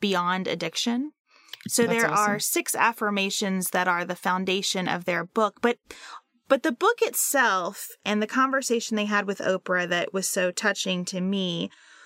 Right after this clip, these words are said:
Speaker 1: was about how fundamentally all of us, in varying degrees,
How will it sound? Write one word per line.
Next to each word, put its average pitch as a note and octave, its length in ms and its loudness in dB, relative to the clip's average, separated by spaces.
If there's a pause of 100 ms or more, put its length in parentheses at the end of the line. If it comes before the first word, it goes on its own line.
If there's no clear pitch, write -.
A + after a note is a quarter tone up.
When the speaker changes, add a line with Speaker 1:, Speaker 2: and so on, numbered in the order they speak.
(120)
Speaker 1:
was A#3 160 4
about B3 360 2
how A#3+ 200 2
fundamentally A#3+ 960 2
all A#3+ 280 4
of F#3+ 160 -2
us, F3 560 0 (800)
in G#3+ 240 2
varying C4+ 560 2
degrees, F#3+ 880 0